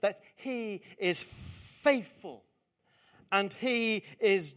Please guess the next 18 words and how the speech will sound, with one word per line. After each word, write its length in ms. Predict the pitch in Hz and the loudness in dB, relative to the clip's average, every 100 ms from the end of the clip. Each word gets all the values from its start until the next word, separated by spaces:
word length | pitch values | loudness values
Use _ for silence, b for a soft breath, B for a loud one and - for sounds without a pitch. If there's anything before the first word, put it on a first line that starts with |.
| - | -8
just 760 | - 247 170 - - - - _ _ _ b b b b _ _ _ _ _ _ _ _ _ _ _ _ B B B B | -2 0 0 -6 -10 -12 -18 _ _ _ b b b b _ _ _ _ _ _ _ _ _ _ _ _ B B B B
and 100 | 160 | -12
he 100 | 175 | -10
will 160 | 185 151 | -14 -14
forgive 360 | 160 175 151 110 | -18 -18 -18 -20
us. 360 | 98 - - _ _ _ _ _ _ _ _ _ _ _ _ _ _ 202 | -20 -20 -20 _ _ _ _ _ _ _ _ _ _ _ _ _ _ -10
And 120 | 180 | -8
the 80 | 175 | -6
amazing 500 | 170 180 156 165 151 | -6 -6 -6 -10 -10
thing 240 | 170 165 | -10 -8
is 180 | 160 135 | -8 -8
that 160 | 160 | -12
he 160 | 180 156 160 - | -14 -18 -18 -14
not 240 | 180 175 | -12 -10
only 200 | 175 160 | -10 -10
forgives 540 | - 160 175 160 - 143 | -12 -14 -10 -12 -14 -10
us, 280 | 135 139 - B B B B | -8 -6 -8 B B B B
he 420 | 185 165 156 147 | -4 -4 -6 -12